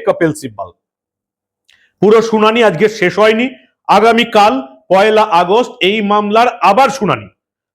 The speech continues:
আমি জানি না, এখনো জানা যায়নি যে কপিল সিব্বল আবার গত, আগামীকাল শুনানির জন্য সওয়াল শুরু করবেন কিনা, নাকি ইডি বা অন্যান্য কেন্দ্রীয় সংস্থা, গোয়েন্দা সংস্থার আধিকারিকদের বলতে দেবেন বেলা এম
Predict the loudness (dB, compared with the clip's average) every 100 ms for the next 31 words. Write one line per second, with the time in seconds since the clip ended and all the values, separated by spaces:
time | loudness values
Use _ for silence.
0 | -4 -2 0 2 2 2 2 2 0 0
1 | 0 0 0 2 2 2 0 -4 -8 _
2 | -4 0 0 0 -2 -2 -4 0 0 2
3 | 2 4 2 0 -2 -2 -2 0 0 2
4 | 0 0 -4 -2 0 0 0 0 0 -2
5 | -4 _ 0 2 2 0 -2 -2 0 -2
6 | -6 -10 -18 _ _ _ -4 0 0 0
7 | 0 2 2 4 2 2 0 0 0 0
8 | 0 0 0 0 0 0 0 2 0 2
9 | 0 0 0 -2 0 0 -2 -4 -4 0
10 | 0 2 0 2 0 0 0 0 2 2
11 | 2 0 2 4 4 2 -2